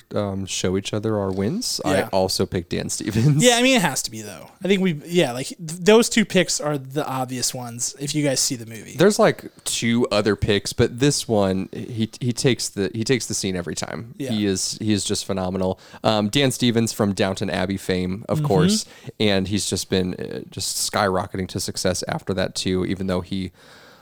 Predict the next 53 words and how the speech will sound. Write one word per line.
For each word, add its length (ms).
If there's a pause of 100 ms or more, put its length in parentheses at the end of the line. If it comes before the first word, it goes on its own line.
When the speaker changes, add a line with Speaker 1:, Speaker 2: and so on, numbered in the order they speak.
(120)
Speaker 1:
left 240
that 160
show 440
too 320
soon. 640 (160)
So 240
I'm 140
still 180
a 40
little 120
bitter 160
about 220
it, 80
but 60
whatever. 360 (320)
He 540
also 260
comes 240
in 120
with 240
this 180
complete 440
sincerity 540
to 160
his 140
character 500
that 140
when 100
he's, 300
when 240
he, 200
ever 140
he's 180
in 80
a 60
scene, 300 (260)
and 60
he 80
has 160
a 20
lot 140
of 40
scenes 240
with 100
Rachel 260
McAdams, 520
and 280 (200)
they're 160
both 480
just, 300
like, 160
these 180
su-, 360